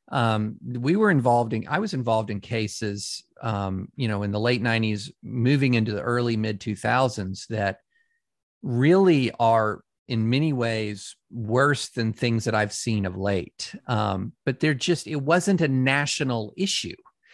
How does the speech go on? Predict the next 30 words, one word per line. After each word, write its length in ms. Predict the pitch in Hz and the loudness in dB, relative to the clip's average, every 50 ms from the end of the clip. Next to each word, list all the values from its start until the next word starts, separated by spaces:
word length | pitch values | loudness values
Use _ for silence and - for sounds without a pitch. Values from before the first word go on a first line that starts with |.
| - - - - _ _ _ - | -20 -20 -20 -20 _ _ _ 0
You 80 | 143 | 2
know, 80 | 127 120 | 2 4
you 200 | 120 127 151 160 | 4 4 4 4
had 160 | 175 170 135 | 4 4 2
to 60 | 123 | 0
struggle 520 | 107 - - - 127 123 151 165 170 131 120 | -2 -4 -4 0 2 2 2 4 2 2 2
for 180 | - 117 113 | 0 -4 -4
local 500 | 107 107 110 120 139 139 - 147 139 131 | -2 0 2 2 2 0 0 0 0 0
news 360 | 117 110 113 127 165 170 - | 2 2 2 0 0 -2 -4
coverage 600 | - - - 104 85 - - - - - - - - - | -6 -10 -10 -10 -10 -10 -12 -14 -14 -12 -14 -14 -12 -6
on 120 | 123 107 | -6 -4
a 60 | 104 101 | -2 -2
lot 260 | 101 101 98 98 101 | -2 0 -2 -2 -4
of 100 | 98 - | -6 -12
these 220 | - - - - | -12 -12 -12 -12
things. 400 | - - - - - - - - - | -12 -12 -12 -12 -14 -14 -14 -12 -6
And, 240 | 123 113 107 107 - _ _ - _ _ _ _ _ _ | -4 -2 -2 -2 -4 _ _ -20 _ _ _ _ _ _
and 260 | - 135 120 113 113 | -4 0 2 2 4
now, 360 | 113 117 131 170 180 156 131 | 4 4 4 4 4 2 2
you 160 | 117 113 117 113 | 2 2 0 0
know, 400 | 110 104 101 104 104 101 - - | 0 0 -2 -4 -4 -8 -10 -6
uh, 220 | - 117 101 101 - | -4 -2 -2 -2 0
if 200 | 113 110 - - | -2 -4 -4 -4
a 40 | 110 | -8
kid 500 | - - - - 139 135 131 117 113 113 | -8 -8 -4 -2 0 0 0 -2 -2 -4
gets 200 | - 110 101 - | -4 -4 -4 -4
heckled 540 | - - - 123 123 - - 123 120 113 113 | -8 -8 -6 -6 -4 -2 -2 -2 -2 -2 -2
in 160 | 104 101 101 | -2 -2 -4
the 60 | 104 - | -4 -6
quad, 680 | - - 123 151 190 180 127 107 101 98 104 110 - | -4 -2 0 2 4 4 4 4 2 0 -2 -4 -8